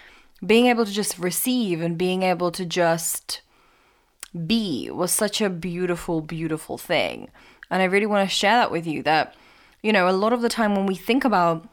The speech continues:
the different marketing systems that, and different marketing platforms specifically,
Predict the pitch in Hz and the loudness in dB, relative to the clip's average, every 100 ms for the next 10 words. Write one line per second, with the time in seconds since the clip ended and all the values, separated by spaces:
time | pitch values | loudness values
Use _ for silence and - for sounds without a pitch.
0 | - 185 247 247 196 180 196 220 196 170 | -8 -2 2 2 2 2 0 -2 -4 -4
1 | 175 175 170 165 175 160 - _ _ _ | -6 -4 -4 0 0 0 -4 _ _ _
2 | 180 185 190 247 247 208 208 190 170 185 | -6 -2 0 2 2 2 0 -2 -2 0
3 | 190 - - - 175 - 160 170 165 156 | 0 0 -4 -6 -6 -6 -4 -2 -4 -6
4 | - - - | -10 -12 -14